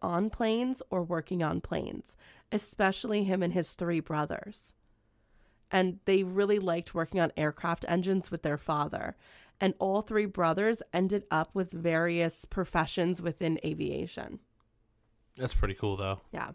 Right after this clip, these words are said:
Speaker 1: And Mike was the mechanic because he worked on planes,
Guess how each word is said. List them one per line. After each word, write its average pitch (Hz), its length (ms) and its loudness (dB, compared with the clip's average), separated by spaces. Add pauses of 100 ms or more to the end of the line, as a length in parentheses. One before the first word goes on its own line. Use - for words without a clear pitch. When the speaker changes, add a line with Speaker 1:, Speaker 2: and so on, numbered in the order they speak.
(880)
Speaker 1:
And 202 260 4
Mike 175 340 -2
was 165 360 -6 (180)
the 175 100 0
mechanic 262 760 -2
because 175 340 -2
he 208 120 0
worked 165 340 -4
on 170 160 -2
planes, 190 600 0